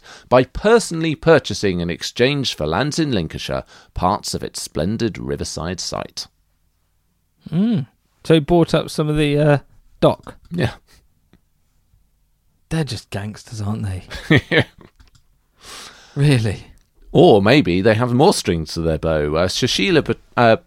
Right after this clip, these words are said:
Speaker 1: Shashila Patwari got in touch from the U S and shared a sports blog which ranked all the English monarchs in terms of their repet-, uh, in terms of their potential ability to play basketball for Northwestern University.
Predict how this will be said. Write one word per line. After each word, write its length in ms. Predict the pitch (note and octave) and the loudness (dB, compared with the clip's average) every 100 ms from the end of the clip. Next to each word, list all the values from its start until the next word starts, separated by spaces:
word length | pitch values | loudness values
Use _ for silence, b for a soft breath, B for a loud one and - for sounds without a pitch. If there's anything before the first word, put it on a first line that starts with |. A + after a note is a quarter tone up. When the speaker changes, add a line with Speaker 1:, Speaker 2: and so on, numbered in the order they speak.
| _ | _
Speaker 1:
Shashila 560 | - A#2 - F3 D3 A#2 | -8 -6 -4 -2 0 0
Patwari 720 | - E3 - D#3 D#3 D#2+ C#2 | -2 -4 0 2 4 2 -2
got 180 | D#2+ D#2 | -4 -6
in 80 | D#2 | -6
touch 260 | F#2 - | -6 -6
from 120 | G2+ | -8
the 100 | G2 | -6
U 160 | G#2 G#2 | -2 0
S 220 | F2 - | -2 -6
and 120 | F2 | -8
shared 240 | - G#2+ F#2+ | -2 -2 -2
a 40 | |
sports 540 | - - - G3 - - | -6 -4 2 2 0 -10
blog 420 | - B1+ E2 F2 - b b | -8 -6 -6 -12 -20 b b
which 200 | b A#2 | b -4
ranked 320 | A#2 A#2 A2 - | 0 0 0 -4
all 240 | C#3+ D3+ | 0 2
the 180 | F3 D#3+ | 2 0
English 340 | C3+ A#2+ A2 - | -2 -4 -4 -2
monarchs 500 | A#2 G#2+ G#1+ - - | 0 0 -2 -10 -10
in 80 | |
terms 340 | F2 A2+ G#2+ G2+ | -4 -4 -4 -4
of 100 | F#2+ | -4
their 220 | G2 F#2 | 0 0
repet-, 340 | - B2+ - - | -2 -8 -8 -8
uh, 140 | G#2 F#2+ _ - E2+ G1+ - b b | -8 -8 _ -10 -10 -10 -20 b b
in 120 | - G#2 | -6 -4
terms 340 | C3+ A#2+ A2+ | 0 -2 -2
of 80 | F#2 | -2
their 120 | G#2+ | -4
potential 500 | - - D#3 B2+ C3+ | -4 -2 -2 -2 -4
ability 520 | A2+ C3 F2+ - C#2+ | 2 2 2 0 -8
to 120 | - | -8
play 220 | - G#2+ G#2 | -6 -4 -4
basketball 840 | - B2 B2 - - - D2+ C2 | 0 0 0 -4 -12 -8 -6 -6
for 160 | D2 D#2+ | -6 -6
Northwestern 800 | E2 G2+ F#2+ - E2+ - F2+ F2 | -2 -2 -4 -6 -8 -6 -6 -4
University. 800 | F#2+ F#2 F2+ F2+ - - A1+ | -2 -2 0 0 -2 -12 -14